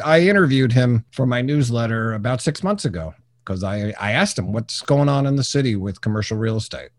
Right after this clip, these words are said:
So he gave me the insider's view of, of what's happening, you know, how the pandemic is in-,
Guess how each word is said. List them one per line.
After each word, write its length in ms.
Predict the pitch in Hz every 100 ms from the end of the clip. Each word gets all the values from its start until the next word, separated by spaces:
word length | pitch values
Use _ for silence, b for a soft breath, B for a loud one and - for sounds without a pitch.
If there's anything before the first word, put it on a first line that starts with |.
| _
So 200 | - 98
he 140 | 101 104
gave 240 | 107 107
me 80 | 107
the 160 | 101
insider's 800 | 101 92 - 101 98 95 90 - -
view 440 | 90 107 107 92
of, 260 | 90 85 87
of 180 | - 95
what's 180 | 90 92
happening, 600 | 104 98 90 87 87 82 -
you 100 | 87
know, 60 | 85
how 160 | 90
the 100 | 87
pandemic 600 | 85 95 87 90 87 -
is 100 | 87
in-, 160 | 85